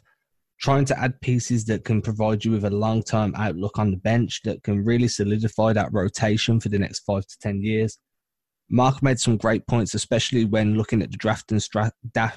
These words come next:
draft and stash, blah, blah, blah, prospects due to the amount of picks the Celtics have and the roster crunch. And Tim, as usual, gave some level-headed,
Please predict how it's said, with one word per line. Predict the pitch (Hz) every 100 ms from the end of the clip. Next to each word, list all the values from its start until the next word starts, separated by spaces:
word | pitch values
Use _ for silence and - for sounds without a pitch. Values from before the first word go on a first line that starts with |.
| -
draft | 113 117 123 -
and | 113 104
stash, | - 101 127 139
blah, | 123 113
blah, | 101
blah, | 98 131 147 - - - -
prospects | 117 - - 113 -
due | - 113
to | 107 107
the | 107
amount | 107 76
of | 98
picks | - 139 -
the |
Celtics | 117 107 107 - -
have | 110 104 104
and | 92
the | 92
roster | 127 - -
crunch. | - 117 107 - - _ _ _ _ _ _ -
And | 156 139
Tim, | 143 131
as | 120 110
usual, | 117 117 107 113
gave | 107 113 110 104
some | - 113 -
level-headed, | 113 123 135 139 117 - - 120 131 127